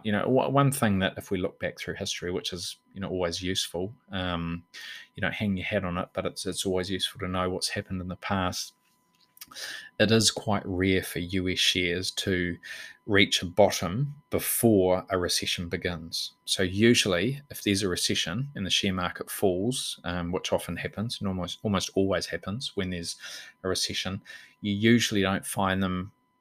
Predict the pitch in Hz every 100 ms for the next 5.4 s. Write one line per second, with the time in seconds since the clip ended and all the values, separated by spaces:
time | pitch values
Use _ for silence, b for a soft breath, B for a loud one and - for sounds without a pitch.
0 | _ - 92 - - 90 - - 101 92
1 | - - 101 95 - 95 92 85 92 90
2 | - - 90 - 98 98 98 98 92 -
3 | 98 - 165 143 95 - 98 92 90 92
4 | 92 90 - 87 92 - 95 - - 104
5 | 101 - 90 87